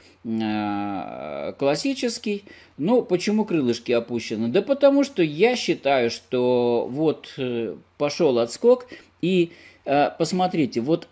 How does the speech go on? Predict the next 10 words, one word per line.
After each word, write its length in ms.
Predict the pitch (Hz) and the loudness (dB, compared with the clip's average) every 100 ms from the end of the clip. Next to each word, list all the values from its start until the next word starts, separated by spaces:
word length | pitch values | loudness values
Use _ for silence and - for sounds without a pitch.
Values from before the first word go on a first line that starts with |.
| - | 6
эта 380 | 220 220 151 | 6 6 2
вот 260 | 127 120 117 | 0 -2 -2
линия, 500 | 160 240 208 127 113 | 0 2 4 2 0
это 420 | 143 139 - 101 95 | 2 2 2 -4 -4
сто 460 | - - 165 127 | -6 2 4 4
двадцать 720 | 107 110 127 123 147 240 220 - | 2 0 0 0 -2 -6 -6 -4
тысяч, 560 | 247 247 254 247 - - | -2 -2 -4 -6 -12 -6
вот 220 | 139 156 | -4 -2
здесь 360 | 160 165 156 | 2 2 2
вот, 260 | 151 151 - | 0 -4 -4